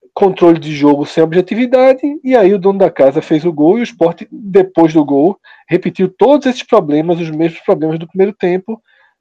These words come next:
porque, de novo, teve o controle da bola, de novo, teve um Ceará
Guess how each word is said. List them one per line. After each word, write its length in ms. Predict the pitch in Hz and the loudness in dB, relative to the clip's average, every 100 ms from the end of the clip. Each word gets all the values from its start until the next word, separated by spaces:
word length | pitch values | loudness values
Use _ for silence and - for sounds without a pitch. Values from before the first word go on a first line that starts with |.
| _ | _
porque, 340 | - 202 - 165 | -6 -6 0 0
de 160 | 190 | 2
novo, 520 | 269 190 233 254 285 - _ _ _ | 2 4 4 0 -8 -10 _ _ _
teve 480 | 156 147 143 123 _ - | -2 -2 -6 -6 _ -16
o 80 | |
controle 400 | 143 160 147 143 | -6 -6 -4 -4
da 140 | 131 156 | 0 0
bola, 320 | 156 165 214 | 2 2 2
de 140 | 220 | -2
novo, 480 | 233 175 156 139 127 _ _ _ _ | 0 2 2 0 -12 _ _ _ _
teve 200 | 151 151 | -6 -6
um 60 | |
Ceará 640 | 156 - 156 135 120 113 | -8 0 2 4 2 0